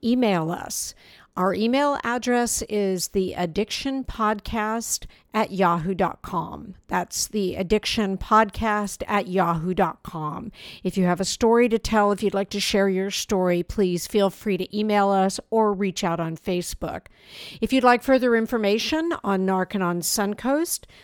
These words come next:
the number is one eight seven seven, three three nine, three three two four. That's one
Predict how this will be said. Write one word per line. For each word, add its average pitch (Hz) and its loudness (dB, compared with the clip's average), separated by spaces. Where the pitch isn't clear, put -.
the 214 -4
number 214 4
is 190 2
one 196 0
eight 196 0
seven 185 0
seven, 240 -2
three 247 0
three 208 -2
nine, 180 -2
three 226 -4
three 175 -2
two 202 -4
four. 214 -4
That's 190 -2
one 208 0